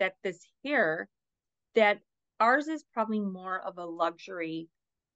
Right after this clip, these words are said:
hair extension, even though we say it is affordable, it is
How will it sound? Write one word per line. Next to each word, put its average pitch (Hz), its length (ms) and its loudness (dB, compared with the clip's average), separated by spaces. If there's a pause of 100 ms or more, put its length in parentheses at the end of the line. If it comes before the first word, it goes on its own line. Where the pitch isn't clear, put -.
hair 180 240 4
extension, 196 840 -4 (140)
even 208 520 -4
though 180 420 -2 (500)
we 196 240 -6
say 196 300 -2
it 175 100 -6
is 170 160 -8
affordable, 175 720 -6 (340)
it 233 140 2
is 339 420 -2